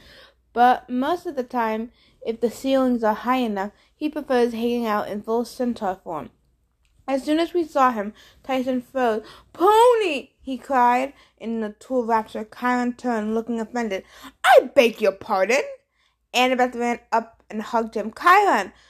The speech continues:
what's happening? You're not leaving? Her voice was shaky.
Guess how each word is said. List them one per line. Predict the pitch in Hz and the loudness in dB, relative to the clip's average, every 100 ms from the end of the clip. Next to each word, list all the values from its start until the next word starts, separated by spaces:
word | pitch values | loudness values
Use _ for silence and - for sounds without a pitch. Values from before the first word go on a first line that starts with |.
| _ | _
what's | - 370 294 | -6 -6 -4
happening? | 370 440 392 254 214 - _ _ _ | -4 -2 -4 -4 -6 -12 _ _ _
You're | 330 392 | -2 0
not | 415 349 - | 2 0 -6
leaving? | 247 302 554 254 226 359 - _ _ - | -6 0 2 4 2 0 -10 _ _ -6
Her | 269 | -6
voice | 226 262 269 | 0 0 0
was | 262 240 | -4 -8
shaky. | - 247 247 - 185 - | 0 -2 -2 -12 -16 -16